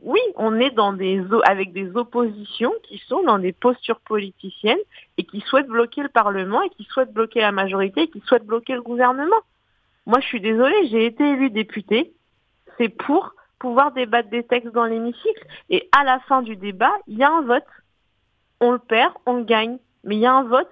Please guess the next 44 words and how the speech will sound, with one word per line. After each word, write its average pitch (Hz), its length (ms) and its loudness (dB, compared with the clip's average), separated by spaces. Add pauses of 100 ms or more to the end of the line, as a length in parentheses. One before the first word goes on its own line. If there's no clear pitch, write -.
et 226 80 -4
on 220 140 0
a 226 100 2
débattu. 220 580 -4 (680)
Moi, 233 140 4
la 214 140 4
motion 240 400 -4
de 262 80 -2
rejet, 220 400 2 (120)
pour 196 160 -4
moi, 208 260 0
c'est 247 160 -8
totalement... 262 720 0
Euh, 208 140 2 (640)
euh, 170 220 4 (100)
aberrant 254 560 2
quand 214 260 -2
après, 277 500 0
on, 214 240 -6
on 220 140 -2
dit 220 240 -8
que, - 160 -6
euh, 196 580 4 (140)
qu'on 240 200 0
nous 214 140 -4
laisse 196 240 -2
pas 233 120 2
débattre. 320 560 0 (880)
Enfin, 220 140 4 (100)
là, 247 220 2
ce - 60 -20
qui 254 140 -10
s'est 226 120 0
passé 226 340 0
sur 240 160 4
l'immigration, 196 720 -2 (580)
ça 226 80 6
a 214 60 6
été 240 400 0
d'empêcher 247 680 0
le 240 140 4
Parlement 220 580 2
de 294 140 0
débattre. 262 520 0